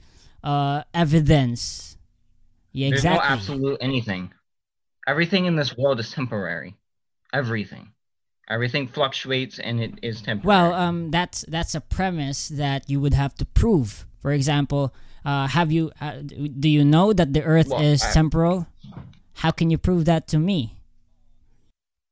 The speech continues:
Speaker 2: Well, actually, the Earth is g-,
Speaker 1: Well,
Speaker 2: gonna die
Speaker 1: well, you
Speaker 2: one
Speaker 1: can't
Speaker 2: day.
Speaker 1: prove that.
Speaker 2: So it's gonna,
Speaker 1: You
Speaker 2: it's
Speaker 1: can't
Speaker 2: gonna
Speaker 1: prove that.
Speaker 2: perish at one point.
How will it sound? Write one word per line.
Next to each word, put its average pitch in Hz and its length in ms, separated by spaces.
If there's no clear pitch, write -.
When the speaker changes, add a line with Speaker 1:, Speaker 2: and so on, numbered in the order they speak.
Speaker 2:
Well, 147 420
actually, 156 600
the 139 160
Earth 151 300
is 127 180
g-, 120 600
Speaker 1:
Well, 143 200
Speaker 2:
gonna 120 100
die 110 360
Speaker 1:
well, 156 80
you 165 140
Speaker 2:
one - 40
Speaker 1:
can't 160 240
Speaker 2:
day. - 60
Speaker 1:
prove 214 200
that. 139 240
Speaker 2:
So - 340
it's 135 220
gonna, 160 320
Speaker 1:
You 127 60
Speaker 2:
it's 131 40
Speaker 1:
can't 156 140
Speaker 2:
gonna 139 140
Speaker 1:
prove 185 200
that. 156 120
Speaker 2:
perish 120 300
at - 80
one 101 180
point. 82 240